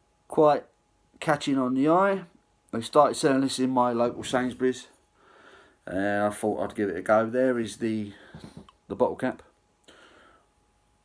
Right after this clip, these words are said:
Quite a simple design. Uh, yes. I've not heard of these guys before,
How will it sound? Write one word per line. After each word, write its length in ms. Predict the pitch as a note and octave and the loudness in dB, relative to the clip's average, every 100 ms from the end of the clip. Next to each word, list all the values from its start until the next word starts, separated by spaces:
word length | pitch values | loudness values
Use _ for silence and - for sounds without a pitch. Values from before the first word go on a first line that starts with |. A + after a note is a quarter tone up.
| _ | _
Quite 320 | - A#2 - - | -4 -2 -2 -10
a 60 | A2+ | -12
simple 380 | - A2+ G#2+ G#2+ | -6 -6 -6 -6
design. 600 | A2 G#2+ E3 F3 F#3 F3 - _ _ _ _ _ _ _ - _ _ - - - | -4 2 4 4 0 -10 -20 _ _ _ _ _ _ _ -20 _ _ -20 -20 -2
Uh, 360 | D3 D#3+ D#3 - - | 4 6 6 2 0
yes. 420 | D#3+ A#2 - - - _ _ _ _ _ _ _ _ _ _ _ _ _ C3 | 0 0 -4 -14 -20 _ _ _ _ _ _ _ _ _ _ _ _ _ -2
I've 80 | |
not 140 | C#3+ D#3+ | 2 6
heard 200 | D#3+ D3+ | 6 6
of 100 | B2+ | 2
these 180 | A#2 A2 | 2 -2
guys 260 | A2 G#2+ G#2 | 2 2 2
before, 440 | F#2+ - A2 B2+ | -4 0 0 -2